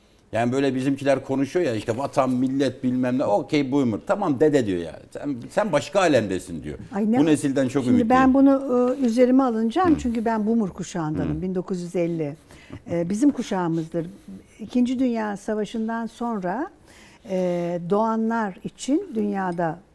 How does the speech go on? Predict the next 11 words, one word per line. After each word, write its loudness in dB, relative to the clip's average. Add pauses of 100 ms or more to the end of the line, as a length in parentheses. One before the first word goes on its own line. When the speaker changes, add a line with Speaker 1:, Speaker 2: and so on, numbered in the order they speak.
(120)
Speaker 2:
e, -10 (360)
konulmuştur -6
Speaker 1:
Hı. -10
Speaker 2:
bu -12
tanım. -6 (320)
Birdenbire -2
böyle -2
bir -2
nüfus -8
patlaması -8
yaşandı. -8